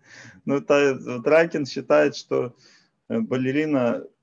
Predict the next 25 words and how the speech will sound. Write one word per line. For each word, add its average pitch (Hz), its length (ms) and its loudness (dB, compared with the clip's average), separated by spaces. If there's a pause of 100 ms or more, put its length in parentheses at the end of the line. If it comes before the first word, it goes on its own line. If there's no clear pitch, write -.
(160)
зря 117 640 2
там 110 400 -4
вертится, 123 600 -4
нужно 113 580 -2
ток 123 200 4
давать 113 320 4
в - 20 -6
недоразвитые 147 760 6
<laughs> - 20 -6
районы. - 400 2 (1000)
Но 160 80 0
я 180 160 8
думаю, 165 360 2
что 165 140 0
она 160 180 0
не 156 100 -6
зря 160 280 0
вертится. 160 560 -2 (680)
<laughs> - 800 4
Пускай 143 400 0
это 123 200 -2
она 120 200 -2
приносит 123 500 -8
счастье 139 360 -4
людям. 110 340 -10